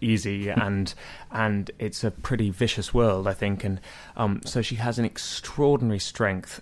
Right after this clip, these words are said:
Speaker 1: and technical capability. But what is, what, what really took my breath away was her emotional capability. Like, she has this sort of visceral thing where she doesn't over,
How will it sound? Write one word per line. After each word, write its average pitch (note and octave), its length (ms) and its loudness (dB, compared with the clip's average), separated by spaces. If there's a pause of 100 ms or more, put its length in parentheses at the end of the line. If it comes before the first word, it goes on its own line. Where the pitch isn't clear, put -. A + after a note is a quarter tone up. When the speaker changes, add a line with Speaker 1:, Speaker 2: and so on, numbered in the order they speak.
Speaker 1:
and G2+ 260 -2
technical - 480 -4
capability. F#2+ 640 -6
But F#2+ 240 -4 (760)
what A2+ 300 0
is, G2 340 -2 (1600)
what, - 400 -2
what A2+ 180 0 (140)
really A2+ 480 4
took - 240 -4
my G2+ 160 2
breath B2+ 260 2
away F#2 240 2
was F#2 220 -2
her G2+ 240 2
emotional F#2+ 440 0
capability. F#2 600 -8
Like, F#2+ 180 -4
she G#2+ 140 -4
has G#2 160 -6
this G2 140 -6
sort G#2 120 -4
of F#2+ 60 -6
visceral F#2 760 -4 (840)
thing - 200 -4
where G2+ 120 0
she - 120 -2
doesn't A2 460 2
over, G2 320 0